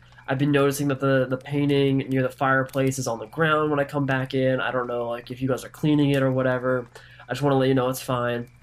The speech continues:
And the cleaning staff was like, "Oh no, like, that's, that's on the ground when we get here. We, we assume that you took it down." So, a little weird. Uh,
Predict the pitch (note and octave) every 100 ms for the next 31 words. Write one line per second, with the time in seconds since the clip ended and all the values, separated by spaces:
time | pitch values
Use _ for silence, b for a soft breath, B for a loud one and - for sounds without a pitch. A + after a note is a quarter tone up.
0 | - _ - _ _ - - - D3 D3+
1 | D3+ G3 A3+ A3+ - D#3 C#3+ D3 C#3 C#3
2 | C3 B2 - b b b b b - _
3 | - F3 F#3+ G3+ F#3 D3+ D3 - - D3+
4 | F#3+ A3 - - - - - - D#3 F#3
5 | - A3 D3+ D3 D3+ D#3+ C3+ B2 - F3
6 | G3 - B2+ A#2 C#3 C#3 D3 C#3 - C#3+
7 | A#2+ A2+ D3+ G3+ D#3 C3+ - D#2 D2 -
8 | - B B B B B - - D3+ C#3+
9 | C3+ C3 B2+ - _ _ _ - - E3+
10 | G#3 F3+ E3+ E3+ G#3 F#3+ - C3+ D3 C#3+
11 | C3+ C3